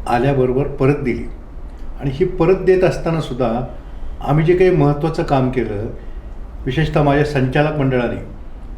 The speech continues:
की संचालक मंडळाच्या सगळ्या प्रॉपर्ट्यांचे डॉक्युमेंट माझ्याकडे आणून दिले,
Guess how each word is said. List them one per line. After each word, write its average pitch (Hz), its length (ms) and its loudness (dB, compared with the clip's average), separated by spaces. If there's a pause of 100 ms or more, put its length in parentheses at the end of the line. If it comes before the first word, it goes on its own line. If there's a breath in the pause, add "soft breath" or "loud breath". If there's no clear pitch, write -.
(300)
की 165 140 0
संचालक 156 600 2
मंडळाच्या 147 520 2
सगळ्या 151 480 0
प्रॉपर्ट्यांचे 135 880 0
डॉक्युमेंट 147 460 -2
माझ्याकडे 123 360 2
आणून 110 240 -4
दिले, 104 480 -6